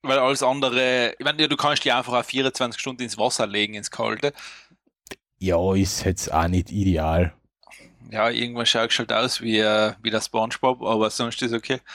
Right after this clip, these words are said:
Speaker 2: <laughs> Ja. Na gut, w-, wollen wir nicht weiter übers Wetter, ähm, uns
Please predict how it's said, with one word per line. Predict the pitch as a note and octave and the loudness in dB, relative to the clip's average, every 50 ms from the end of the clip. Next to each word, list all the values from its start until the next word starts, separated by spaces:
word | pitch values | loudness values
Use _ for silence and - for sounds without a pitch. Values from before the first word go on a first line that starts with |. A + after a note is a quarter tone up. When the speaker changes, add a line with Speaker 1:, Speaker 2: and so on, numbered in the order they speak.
| - - - _ _ _ _ _ _ _ _ _ - - - _ _ _ _ - - - - - - _ _ _ _ _ _ _ _ - A2 _ _ _ _ _ _ | -20 -20 -20 _ _ _ _ _ _ _ _ _ -20 -20 -20 _ _ _ _ -20 -20 -20 -20 -20 -20 _ _ _ _ _ _ _ _ -20 -20 _ _ _ _ _ _
Speaker 2:
<laughs> | - - - - - _ _ _ _ _ _ _ _ - A#2 A2+ - - _ _ _ _ _ - | -10 -10 -10 -12 -16 _ _ _ _ _ _ _ _ 0 0 0 0 -2 _ _ _ _ _ -6
Ja. | - B2+ A#2 D3+ C3+ A#2+ - - - - - _ _ _ _ _ _ _ _ _ - - - _ _ _ _ _ _ _ _ _ _ - | 0 2 4 4 4 2 -2 -6 -12 -16 -20 _ _ _ _ _ _ _ _ _ -20 -20 -20 _ _ _ _ _ _ _ _ _ _ 0
Na | C#3 D#3+ | 2 4
gut, | D#3 D3 D3+ D3+ B2+ - - - - - - _ _ _ _ - | 6 6 6 6 4 2 -8 -18 -18 -20 -20 _ _ _ _ -18
w-, | G#2 A2 G#2+ A#2 B2 A#2 | -12 0 0 0 0 2
wollen | A2 A#2+ B2 B2+ | 2 2 4 4
wir | B2+ A#2+ | 4 4
nicht | A2+ A2 F#2+ - | 4 2 4 4
weiter | G#2+ G2+ G#2+ G#2+ B2 A2 | 4 4 4 4 2 2
übers | G2+ G2+ G2 - - | 2 0 -2 -2 -4
Wetter, | G2+ G2 - A#2 G#2+ G2 F#2+ F#2+ - - - F2+ F#2 F#2 F#2 F#2 | -4 -2 2 4 4 4 4 2 0 -6 -8 -6 -4 -2 -2 -4
ähm, | F#2 F2+ - | -6 -8 -12
uns | G2 G2 G2 F#2+ F#2+ - - - - - - - - - | -12 -12 -12 -10 -10 -10 -10 -8 -8 -8 -8 -8 -8 -12